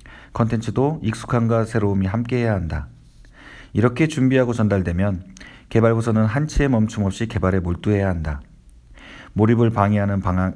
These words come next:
방향 전환은 뒤로 밀거나 제거되어야 한다. 또한 개발자의 사기 진작과 같은 곳 바라보기를 계속 유지하기 위한 각종 지원 정책을 구사하거나 약속한다. 계획을 세우고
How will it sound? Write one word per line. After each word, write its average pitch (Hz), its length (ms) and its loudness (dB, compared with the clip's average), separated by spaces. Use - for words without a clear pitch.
방향 95 300 2
전환은 85 520 -2
뒤로 110 220 2
밀거나 110 420 0
제거되어야 110 600 2
한다. 78 320 -4
또한 143 280 4
개발자의 123 500 2
사기 131 240 -4
진작과 107 640 0
같은 120 340 0
곳 120 160 0
바라보기를 101 640 2
계속 104 320 0
유지하기 113 500 0
위한 82 340 -4
각종 131 380 0
지원 117 420 2
정책을 104 460 0
구사하거나 95 640 -2
약속한다. 85 600 -4
계획을 107 420 4
세우고 95 520 -2